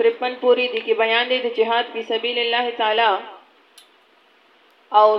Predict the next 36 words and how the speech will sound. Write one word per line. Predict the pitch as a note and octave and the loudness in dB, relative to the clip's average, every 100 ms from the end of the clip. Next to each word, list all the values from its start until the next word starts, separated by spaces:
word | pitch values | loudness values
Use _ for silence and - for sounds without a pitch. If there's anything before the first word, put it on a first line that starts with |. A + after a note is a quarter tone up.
| G#3+ | 2
څلورمه | G#3+ A3+ A#3+ C4 C4 | 4 6 4 2 0
حصه | B3+ C4 B3+ | 0 -2 -2
آیت | B3 A#3 | 0 0
دو | A3+ | 2
سو | A3+ A#3+ | 0 2
چون | A#3+ B3 B3 | 2 2 0
نه | B3 A#3 | -2 0
تر | A3 | -2
اخره | G#3+ A#3 A#3+ A#3 | -2 -2 -2 0
پورې | A#3+ B3 A#3+ | 0 0 -2
په | G#3+ | -4
دې | G#3+ | -2
کې | A3 G#3+ | -2 0
بیان | A3 A3+ A#3 A#3 | 0 0 -2 -4
دی | A#3 | -2
د | A3 A3+ A3+ | 0 -2 -4
انفاق | A#3 A3+ A3 A3 | -6 -2 -2 -4
فی | G3 - | -10 -8
سبیل | F#3+ G3 F#3+ | -6 -6 -6
الله | F#3+ F#3 F#3 F#3+ | -6 -6 -8 -10
تعالی. | F3+ F3+ - _ _ _ _ _ _ _ _ _ _ _ _ _ _ _ _ _ _ - | -12 -14 -20 _ _ _ _ _ _ _ _ _ _ _ _ _ _ _ _ _ _ -4
درې | C4 D4+ E4 | 0 2 2
حصې | - C#4+ | 0 -2
د | C4+ C4+ | -2 -2
سورت | B3+ C4 - | 2 2 2
بیان | A#3+ A3+ A3+ | -2 -2 -4
شوې | - B3+ C4 | 0 2 2
وې، | C4 B3 | 0 0
څلورمه | A#3+ A3+ A3+ A#3+ B3+ | 0 2 2 2 -2
حصه | B3 A#3+ | -2 -2
د | A#3 A#3 | -2 0
سورت | A3+ A#3 - | 0 0 0
شروع | G#3+ A3 A#3+ | 2 4 4
وه. | G3 G3 G#3 - - _ _ _ _ _ _ _ _ _ _ _ _ _ _ _ _ _ - | 4 2 -4 -18 -20 _ _ _ _ _ _ _ _ _ _ _ _ _ _ _ _ _ -6
د | G3+ | 0
آیت | A3+ | 0